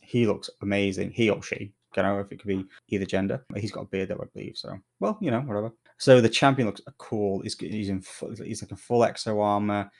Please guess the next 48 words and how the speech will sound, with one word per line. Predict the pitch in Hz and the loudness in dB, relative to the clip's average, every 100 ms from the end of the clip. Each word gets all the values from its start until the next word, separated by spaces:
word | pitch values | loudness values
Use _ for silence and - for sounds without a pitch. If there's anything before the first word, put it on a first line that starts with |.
| _ | _
He's | - - | -8 -4
got, | |
like, | 110 107 | -2 -4
a | |
big, | 98 120 113 | -4 -2 -2
massive, | 110 107 107 107 - 104 98 - | -2 -2 -4 -6 -6 -4 -6 -8
like, | - 101 - | -8 -8 -8
hammer | - - 110 101 | -10 -4 0 0
or | 98 95 | 0 0
an | |
axe, | 98 95 - - | -2 -4 -6 -14
and | - | -8
then | 107 | -4
he's | 101 | -4
got, | 98 | -6
like, | 104 104 | -8 -4
in | |
his | 107 | -2
other | 104 101 | -2 -4
hand, | 101 98 | -4 -4
he's | 95 | -4
got, | - | -6
like, | 98 101 | -8 -6
a, | 98 - - | -10 -8 -2
it | |
almost | 160 190 | 0 0
looks | - - | -4 -6
like | - | -10
a | |
heart, | - - 110 - | -8 0 0 0
like, | 107 - | -8 -12
like | 107 - | -12 -8
a | 98 | -8
half | - 107 101 - | -2 2 2 0
shield. | - 120 107 104 98 95 | -4 0 2 2 0 -4
It's | 107 | -6
got, | - | -2
like, | 110 - - _ - | -2 -4 -14 _ -16
it's | - | -8
got, | |
like, | 107 95 | -6 -6
two | - 110 | -2 -2
bolters | - 101 110 - 120 | 4 2 2 -4 -2
in | 117 | 0
his | 95 | -2
hand | 101 107 110 | -2 -2 -2
as | 107 | -2
well. | 98 101 110 113 | 0 2 0 -4